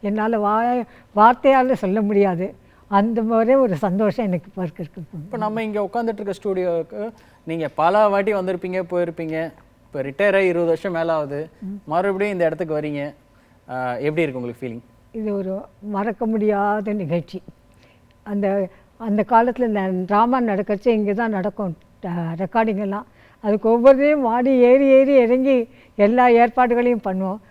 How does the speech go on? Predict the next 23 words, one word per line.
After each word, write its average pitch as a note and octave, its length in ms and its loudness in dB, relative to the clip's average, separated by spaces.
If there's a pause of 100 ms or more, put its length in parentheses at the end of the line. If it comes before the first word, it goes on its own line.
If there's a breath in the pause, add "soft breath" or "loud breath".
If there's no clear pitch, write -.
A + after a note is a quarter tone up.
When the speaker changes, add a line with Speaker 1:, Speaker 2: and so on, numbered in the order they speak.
(160 soft breath)
Speaker 1:
அந்த A3 300 0
ஞாபகம்லாம் C4+ 580 2
அப்படியே B3+ 380 4
என்னால் G3 360 0 (400)
கண் B3+ 300 2
முன்னாடி C4+ 300 2
வந்துட்டு G#3+ 260 0
இருக்கு. G3 460 -8
Speaker 2:
சரி, D3+ 240 -8 (100)
ஒரு D3+ 580 -2
ப்ரொடியூசரா, E3+ 520 -4 (380)
அதுக்கு D3 340 -8
முன்னாடி D#3+ 180 -4
ப்ரொடக்ஷன் C#3+ 300 -8
அசிஸ்டண்டா, B2 420 -12
நீங்க F3 360 -8
வந்து D#3+ 260 -8
நிறைய D#3 320 -6
பேரை F3+ 200 -4
வந்து E3 260 -6
திரைக்கு D#3 320 -6
முன்னாடி D3 220 -8
காட்டியிருப்பீங்க. B2 600 -10